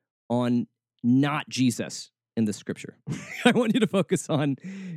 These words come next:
the not Jesus characters in this story. Usually when we read it, it's all about Jesus in this. But I think that you're gonna get my whole rant on oddness and why we need to embrace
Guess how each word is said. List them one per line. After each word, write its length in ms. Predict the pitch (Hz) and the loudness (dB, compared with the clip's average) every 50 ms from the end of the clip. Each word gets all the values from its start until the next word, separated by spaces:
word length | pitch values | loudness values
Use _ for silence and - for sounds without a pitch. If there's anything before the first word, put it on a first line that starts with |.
| 131 - - | -14 -6 -2
the 80 | - 135 | 0 2
not 460 | 139 139 139 147 156 160 175 175 - | 4 4 4 4 2 2 0 -2 -4
Jesus 380 | 135 - 147 139 120 139 123 - | -2 0 0 0 0 0 -6 -4
characters 580 | - 143 131 120 110 - - 117 107 98 - | -2 -2 0 0 -2 -2 -2 -2 -2 -2 -4
in 180 | - - 117 110 | -4 -2 0 0
this 140 | 107 101 - | 0 -2 -4
story. 300 | - - 107 101 90 98 | -6 -4 -4 -4 0 4
Usually 260 | 135 233 262 220 247 | 6 6 6 6 4
when 120 | 208 202 185 | 2 2 2
we 100 | 185 165 | 0 0
read 200 | 151 160 156 151 | 0 0 0 0
it, 40 | |
it's 120 | 143 - - | -2 -2 -2
all 140 | 156 151 156 | -2 -2 0
about 220 | 147 147 135 117 | -2 -2 -2 -2
Jesus 640 | - - 190 254 277 226 180 269 240 190 147 - 208 | 2 4 4 4 4 4 2 0 0 -2 -4 -4 -4
in 100 | 190 160 | -2 -2
this. 320 | 147 127 104 - - - _ _ _ _ _ _ _ _ - | -2 -2 -4 -6 -10 -14 _ _ _ _ _ _ _ _ 0
But 100 | - 196 | 2 2
I 120 | 196 196 | 2 2
think 340 | 190 - 359 370 381 - - | 0 -2 -2 -4 -4 -4 -2
that 140 | - 320 233 233 247 285 302 - _ _ _ _ 247 | -4 -4 -4 -4 -10 -20 -20 -20 _ _ _ _ -2
you're 140 | 254 262 269 | 0 2 2
gonna 140 | 269 269 254 | 4 4 2
get 200 | 214 240 233 - | 2 2 0 0
my 280 | 180 175 170 165 165 156 | 0 0 0 2 2 2
whole 260 | 160 175 175 165 151 | 2 2 2 2 0
rant 340 | 135 151 147 151 147 - - | 0 0 0 0 -2 -2 -2
on 220 | - 131 127 123 | -2 0 0 0
oddness 540 | - 147 143 143 147 131 123 117 107 - - | 0 0 0 -2 -2 -2 -2 -2 -2 0 0
and 80 | 127 | 0
why 100 | 123 123 | 2 2
we 80 | 120 123 | 2 2
need 160 | 120 117 110 - | 2 2 2 2
to 120 | - 120 | 2 0
embrace 520 | 104 98 104 110 104 107 107 - - - | 2 2 2 2 2 0 0 -4 -8 -12